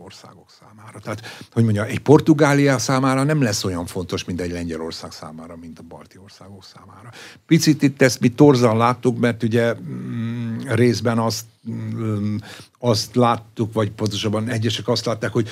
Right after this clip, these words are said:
hú, milyen egységes Európa. Szerintem közel sem volt. Másik részről meg azt láttuk, hogy van egy, legfeljebb két, de egyébként Magyarország, akik viszont vétóznak is általában.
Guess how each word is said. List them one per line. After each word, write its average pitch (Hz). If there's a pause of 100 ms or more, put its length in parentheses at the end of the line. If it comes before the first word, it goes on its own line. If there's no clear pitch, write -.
hú, 147
milyen 127
egységes 110
Európa. 135 (380)
Szerintem 113
közel 95
sem 104
volt. 123 (200)
Másik 123
részről 123
meg 120
azt 117
láttuk, 110
hogy 104
van 110
egy, 110 (1000)
legfeljebb 101
két, 113
de 104
egyébként 101
Magyarország, 98 (300)
akik 110
viszont 107
vétóznak 98
is 92
általában. 92